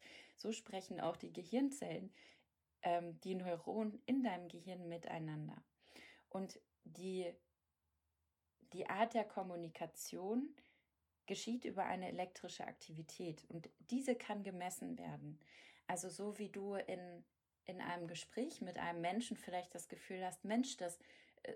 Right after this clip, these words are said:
das ist ein cooles Gespräch, wir sind auf einer Wellenlänge, es fühlt sich gut an, ja. So kann es aber auch sein, dass du ein Gespräch führst und denkst, boah, irgendwie,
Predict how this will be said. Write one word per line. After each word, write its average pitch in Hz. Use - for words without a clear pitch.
das 196
ist -
ein 180
cooles 262
Gespräch, 226
wir 196
sind 185
auf -
einer 180
Wellenlänge, 214
es 190
fühlt 190
sich -
gut 226
an, 247
ja. 202
So -
kann 208
es 208
aber 180
auch 180
sein, 190
dass 180
du 190
ein 180
Gespräch -
führst 196
und 185
denkst, 180
boah, 175
irgendwie, 190